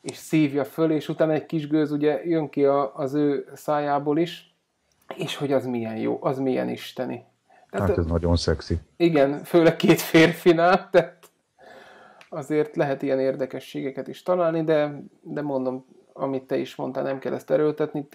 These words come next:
Speaker 1: kéretlenül meg tényleg, hát ez, ne, ez nem is illetlenség, ez a parasztság kategória. Szerintem bárkire bármit ráfújni. Tehát nem
Speaker 2: Jó.
Speaker 1: csak azért, mert kellemetlen lehet a szaga, hanem tényleg lehet, hogy ő úgy érzi, hogy, hogy ez, ez káros az egészségére, és, és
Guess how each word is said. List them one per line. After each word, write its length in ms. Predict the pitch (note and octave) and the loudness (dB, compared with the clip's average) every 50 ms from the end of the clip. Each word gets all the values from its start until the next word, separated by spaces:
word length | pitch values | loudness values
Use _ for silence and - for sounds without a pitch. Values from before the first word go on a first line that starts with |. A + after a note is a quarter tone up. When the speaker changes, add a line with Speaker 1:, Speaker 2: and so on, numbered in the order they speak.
| - - | -16 -10
Speaker 1:
kéretlenül 580 | - - D3 D3 C#3 C3 - D3 C#3 C#3 C#3 C3+ | -2 0 2 2 2 2 -2 -4 -6 -4 -4 -4
meg 160 | C3 C3 C3 | -4 -4 -4
tényleg, 300 | - C#3 C3+ C3+ C3 - | -4 -4 -2 -2 -2 -2
hát 180 | D3+ D3+ - | -6 -6 -4
ez, 100 | F3+ D#3+ | -6 -4
ne, 220 | D#3+ F3+ E3 D3+ - | -2 -4 -4 -4 -4
ez 140 | G3+ F3 F3 | -6 -4 -2
nem 140 | F3 E3 | -2 -2
is 100 | D#3 C3 | -2 -2
illetlenség, 640 | D3 D3 D3 D3 D3+ D3 - D3+ D3 - - C#3+ C#3 | 0 2 2 2 2 0 -2 -8 -8 -6 -8 -8 -8
ez 60 | B2+ | -8
a 200 | C#3 C3+ B2+ - _ _ | -8 -10 -10 -12 _ _
parasztság 600 | - C#3 C3+ C3 C3 C3 - - - C#3 C3+ - | 2 2 4 4 4 2 0 -6 -6 -6 -6 -4
kategória. 760 | - C3 C3 - C3 B2+ - C3+ B2+ C3 C3 C3 C3+ C3+ _ _ _ _ _ _ _ _ _ _ _ | -6 -8 -6 -4 -6 -6 -2 -4 -4 -2 -4 -6 -8 -10 _ _ _ _ _ _ _ _ _ _ _
Szerintem 540 | _ - - C#3+ C#3+ C3+ C3+ B2+ C#3 C3 C3 | _ -8 -6 -4 -4 -4 -2 0 0 2 6
bárkire 440 | C#3 C3 C3+ C3+ C3 - C3+ C3 B2+ | 6 6 4 4 0 -2 2 2 4
bármit 460 | B2 B2 B2 B2+ B2 B2 B2+ A#2+ - | 4 4 2 2 2 0 -4 -4 -4
ráfújni. 760 | B2 B2 A#2+ A#2+ A#2+ - - B2 A#2+ A#2+ B2 B2 B2 B2 _ _ _ - _ _ _ _ _ _ _ _ _ _ - | -4 -4 -4 -4 -6 -8 -6 -4 -2 -2 -2 -4 -6 -10 _ _ _ -20 _ _ _ _ _ _ _ _ _ _ -10
Tehát 280 | - C#3 - - - - | -8 -4 -4 -4 -2 2
nem 140 | E3 D#3+ C#3+ | 4 6 6
Speaker 2:
Jó. 60 | C3 | 8
Speaker 1:
csak 140 | C#3 C#3 D3+ | 6 6 4
azért, 260 | D3 C#3 D3+ D3+ C#3+ | 4 6 6 4 4
mert 160 | D3 C3+ - | 4 0 0
kellemetlen 520 | - D3 D3 D3 C#3 C#3 C3+ C3 - C#3 | 0 2 2 2 2 2 0 -2 -2 0
lehet 200 | C3+ C3 C3 C3 | 2 2 2 0
a 40 | B2 | -2
szaga, 340 | - - - E3+ F3 E3+ D3+ | -10 0 0 0 2 2 0
hanem 380 | C#3+ D3 D3 D3 C#3+ C#3+ - _ _ | -2 0 -2 -2 -4 -6 -8 _ _
tényleg 380 | - D3+ C#3+ C3+ C3 C3+ C3+ | -4 -2 -2 0 0 -2 0
lehet, 320 | C#3+ C#3 C3 B2 B2+ B2+ - | 0 -2 0 0 -2 -4 0
hogy 300 | C#3 B2+ B2+ C3+ C3+ - _ - - - - - - - _ | -2 -2 -2 -2 -10 -16 _ -20 -20 -20 -20 -20 -20 -20 _
ő 120 | - - C#3 | -2 2 4
úgy 240 | C#3+ C#3 C3+ C3 C3 | 4 4 4 4 4
érzi, 300 | B2+ B2+ B2+ B2+ C3 A#2 | 4 2 4 0 0 0
hogy, 260 | A#2 B2 B2 B2+ - | 0 -2 -4 -4 -6
hogy 300 | - - C3+ B2 A#2+ B2 | -8 -2 -2 -2 0 0
ez, 240 | A#2 A#2 A#2+ - - | -2 -2 -4 -8 -10
ez 240 | - C3 - - | -10 -10 -10 -10
káros 400 | - - C3+ B2+ B2+ B2 B2 - | -4 0 0 2 2 0 -6 -8
az 120 | D3 C#3 D#3+ | -12 -2 0
egészségére, 880 | F3 F3 E3+ E3 D3 - - - - C#3+ C#3 C#3 C#3 C3 C3 C3+ B2 | 0 0 2 0 -2 -2 -4 -4 -2 -2 -2 0 2 2 4 4 4
és, 260 | A#2+ A#2+ A#2+ A#2+ - - | 2 2 0 -2 -6 -8
és 360 | C#3 C3 B2 - - - | -8 -8 -8 -10 -16 -16